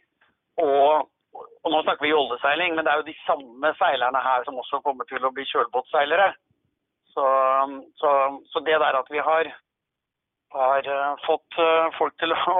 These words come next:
å være mer hjemme, tror jeg er veldig positivt. Jeg var også så heldig at jeg fikk lov til å å, å være på Hvasser, eh, forrige uke.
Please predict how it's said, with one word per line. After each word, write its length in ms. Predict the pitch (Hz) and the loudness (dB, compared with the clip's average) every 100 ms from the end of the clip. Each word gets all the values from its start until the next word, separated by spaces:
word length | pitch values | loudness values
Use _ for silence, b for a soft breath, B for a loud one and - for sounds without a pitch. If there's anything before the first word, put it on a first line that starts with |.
| 180 | 2
å 40 | 160 | 2
være 240 | - 156 | 2 0
mer 160 | 160 147 | -2 0
hjemme, 320 | 170 151 190 247 - | -2 0 0 -2 -2
tror 160 | 175 | 0
jeg 60 | 165 | 2
er 80 | 165 | 0
veldig 220 | 143 151 | -2 -10
positivt. 440 | 143 - 190 214 - B B B _ _ - | -12 -8 -4 -4 -6 B B B _ _ 0
Jeg 80 | 170 | 2
var 120 | 180 | 2
også 160 | - 170 | 0 -2
så 180 | 190 180 | 0 -2
heldig 340 | 151 123 139 | -4 -4 -2
at 220 | 143 - 160 | 0 0 -2
jeg 160 | - | -2
fikk 160 | 165 147 | -4 -4
lov 80 | - 151 | -2 -4
til 220 | 147 156 | 0 2
å 40 | 156 151 - _ _ _ _ _ - - | 2 0 -8 _ _ _ _ _ -20 -8
å, 140 | - 135 139 | 0 2 2
å 120 | 156 | 2
være 200 | 151 139 - | 2 0 0
på 80 | 135 | 0
Hvasser, 540 | 131 - - 208 214 - - 170 | -2 -4 -2 -2 -2 -6 -2 2
eh, 340 | 170 170 175 160 | 2 4 2 2
forrige 400 | - 143 127 123 131 143 143 143 151 | 0 0 2 2 2 2 2 -2 -6
uke. 280 | 151 - | -8 0